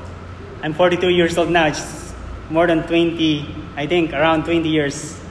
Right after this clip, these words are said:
twenty years ago.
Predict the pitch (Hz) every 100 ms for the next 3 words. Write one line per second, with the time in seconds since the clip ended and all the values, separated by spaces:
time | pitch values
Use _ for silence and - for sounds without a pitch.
0 | - - - - - - - - - -
1 | - - - - - - - - - 175
2 | 190 180 175 165 156 151 127